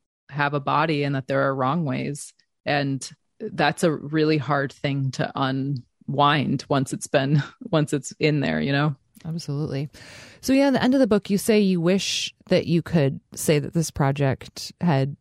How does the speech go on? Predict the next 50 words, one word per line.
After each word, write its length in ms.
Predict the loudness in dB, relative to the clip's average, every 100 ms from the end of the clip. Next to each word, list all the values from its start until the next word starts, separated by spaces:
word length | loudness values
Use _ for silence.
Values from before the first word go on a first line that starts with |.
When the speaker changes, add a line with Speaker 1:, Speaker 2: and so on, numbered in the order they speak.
| _ _ _ _ _ -16
Speaker 2:
kind 200 | -2 0
of 100 | 0
freed 260 | 2 2 4
you 140 | 2
from 200 | 2 2
negative 320 | 2 2 2
feelings 420 | 2 2 4 2 2
about 240 | 0 2
your 140 | 0
butt, 280 | 2 2 0 0
but 140 | -2
you 100 | -2
say 180 | 0 2
there's 200 | 2 0
no 120 | 0
magic 440 | 0 -2 -4 -6
bullet. 380 | -4 0 0 0 0
I'm 80 | -2
curious, 600 | 2 4 4 2 -2 -2
I 60 | 2
don't 100 | 4
know, 120 | 4
I 80 | 2
mean, 140 | 2 0
especially 500 | 0 -2 -2 2 2
after 460 | 2 2 0 0 _ _ -8
having 680 | -2 2 2 2 -2 -4 -10 _ _ _ _ -4
had 180 | 0 0
a 60 |
kid 320 | 0 2 4
and 160 | 2 -2 -4
breastfeeding 640 | 0 0 2 2 2 2
this 320 | 0 -2 -10 -6
new 300 | -2 0 0
person, 480 | -2 -2 -2 0 0
how 180 | 2 4
do 80 | 6
you 140 | 6
feel 260 | 6 6 6
about 320 | 6 4 4
your 140 | 2 4
butt 220 | 4 4
or 140 | 4
maybe 260 | 6 6 4
more 180 | 4 4
broadly 560 | 2 2 4 2 2 0
your 160 | 0 2
body 320 | 2 2 2
these 220 | 0 -2
days? 440 | -2 -4 -6 -12